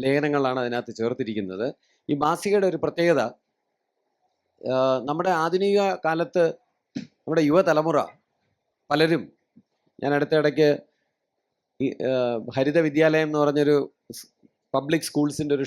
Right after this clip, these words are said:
ഷോയിൽ ജഡ്ജായിട്ടിരുന്നു. അപ്പൊ അവിടെ കണ്ടൊരു പ്രതിഭാസം, നമ്മുടെ പൊതുവിദ്യാലയങ്ങളൊക്കെ നന്നായിട്ടാണ് പ്രവർത്തിക്കുന്നത്, ഒരുപാട്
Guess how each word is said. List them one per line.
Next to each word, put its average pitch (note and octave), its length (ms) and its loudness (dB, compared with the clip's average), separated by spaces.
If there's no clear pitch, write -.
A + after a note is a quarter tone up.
ഷോയിൽ D#3 340 0
ജഡ്ജായിട്ടിരുന്നു. A#2+ 640 -2
അപ്പൊ D#3+ 140 0
അവിടെ F3 180 2
കണ്ടൊരു E3+ 320 2
പ്രതിഭാസം, E3 480 2
നമ്മുടെ D3+ 260 -2
പൊതുവിദ്യാലയങ്ങളൊക്കെ E3+ 800 2
നന്നായിട്ടാണ് E3 580 0
പ്രവർത്തിക്കുന്നത്, B2+ 600 -2
ഒരുപാട് C3 240 2